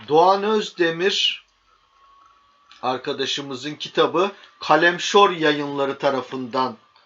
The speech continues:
okura sunulmuş. Ağustos iki bin yirmi dört tarihli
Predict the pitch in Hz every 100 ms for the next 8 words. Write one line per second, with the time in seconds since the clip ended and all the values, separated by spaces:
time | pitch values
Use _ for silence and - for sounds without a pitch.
0 | _ _ - 143 - 143 135 - 131 131
1 | 123 135 208 - - _ _ - 151 165
2 | 165 - 190 190 - - - - 160 170
3 | 156 160 160 165 180 - - 135 123 110
4 | 117 127 113